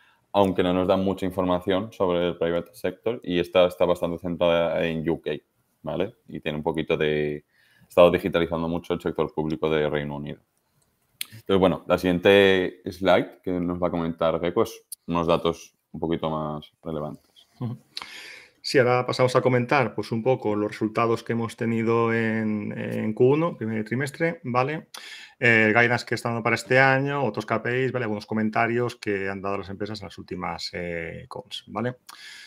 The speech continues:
Speaker 2: Entonces, eh, tanto Nagarro como Epan, Globan y Endava, ¿vale? Han decrecido en Q uno respecto a Q veintidós,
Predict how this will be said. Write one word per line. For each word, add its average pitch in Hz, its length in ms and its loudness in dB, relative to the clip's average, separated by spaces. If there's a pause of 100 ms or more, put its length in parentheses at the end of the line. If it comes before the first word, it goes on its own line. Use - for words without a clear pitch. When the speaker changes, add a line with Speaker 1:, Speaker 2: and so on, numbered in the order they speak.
(220)
Speaker 2:
Entonces, 113 640 2
eh, 117 240 6
tanto 120 320 2
Nagarro 147 380 8
como 131 240 4
Epan, 139 420 4
Globan 127 600 6
y 120 100 -2
Endava, 120 560 4
¿vale? 113 460 0
Han 120 240 -2
decrecido 113 420 -4
en 107 80 -2
Q 117 120 -4
uno 123 160 -2
respecto 110 400 -8
a 101 60 -10
Q 113 120 -4
veintidós, 104 580 -6